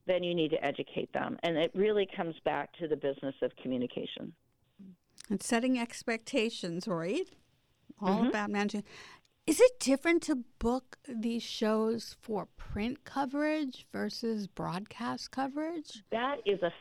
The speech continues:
Speaker 1: fascinating question, 'cause I just had that discussion on a show, a national show, um, we're gonna pick up. And I'm talking with a publicist of mine that I worked on, um, with many, many shows under the Feld Entertainment brand.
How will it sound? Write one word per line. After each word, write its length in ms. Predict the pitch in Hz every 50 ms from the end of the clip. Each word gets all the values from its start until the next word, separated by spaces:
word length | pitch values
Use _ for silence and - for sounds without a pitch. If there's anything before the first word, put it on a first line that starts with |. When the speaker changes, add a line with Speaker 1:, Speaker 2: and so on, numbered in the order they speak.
| -
Speaker 1:
fascinating 560 | - 175 180 185 - - 214 185 170 170 170 156
question, 440 | - 170 156 160 - - 170 170
'cause 120 | 165 180 - _ - -
I 100 | 170 165
just 260 | 151 - 165 170 - -
had 180 | 196 160 160 170
that 180 | 151 139 -
discussion 640 | - 135 - - - 160 147 - - - 160 165 151 - -
on 140 | 165 156 143
a 40 | 139
show, 480 | - - - 185 156 156 151 143 - -
a 60 | 160
national 440 | 160 165 175 170 - - 185 170 156
show, 500 | - - - 202 151 147 147 147 139 - - -
um, 260 | 147 139 135 143 143
we're 380 | 156 151 143 143 147 139 - - _ - - - - - 156 -
gonna 340 | 165 160 143 151 143 - - _ _ _ _
pick 220 | - - 185 - -
up. 260 | 139 131 143 - - _ _ - - - - - - - - _ _ -
And 360 | 180 170 165 165 160 156 -
I'm 140 | 151 165 160
talking 460 | - - 170 160 160 - 170 170 160
with 180 | 156 143 143 -
a 80 | 151
publicist 640 | 147 - 147 143 156 147 143 - - 143 - - -
of 120 | 151 -
mine 200 | 139 139 151 151
that 100 | 151 139
I 80 | 147 143
worked 360 | 139 151 156 156 - - -
on, 420 | 151 156 147 143 139 139 139 135 - -
um, 420 | 156 147 135 135 135 135 135 - - _ _ _ _ -
with 200 | - 160 127 - - - -
many, 280 | - 165 165 165 160 160
many 260 | 151 151 151 156 143
shows 280 | 139 - - 147 147 - 139
under 200 | 139 139 139 147
the 100 | 143 139
Feld 260 | - 143 135 135 143
Entertainment 540 | 139 135 135 139 - - 170 160 147 - -
brand. 260 | - 143 135 135